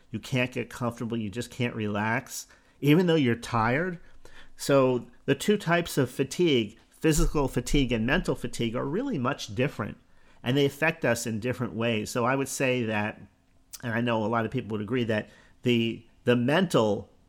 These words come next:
the time that it takes to repair from mentally exerting yourself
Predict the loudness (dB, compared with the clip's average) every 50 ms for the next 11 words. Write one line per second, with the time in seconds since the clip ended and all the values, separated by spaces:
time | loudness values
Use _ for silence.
0 | _ _ -8 -6 -2 0 0 0 0 0 -2 -4 -4 -6 -6 -6 -6 -10 -12 -12
1 | -4 -4 -2 -2 -2 -6 -4 -4 -4 -2 0 -2 -2 -4 -6 -4 -4 -2 -2 -4
2 | -6 -8 _ _ _ -20 -20 _ _ _ _ _ _ _ _ -10 -4 0 2 2
3 | 2 2 2 0 0 2 0 0 -2 -6 -2 0 2 2 2 2 0 0 -2 -4
4 | -4 -4 -4 -2 -2 0 -2 -4 -6 -8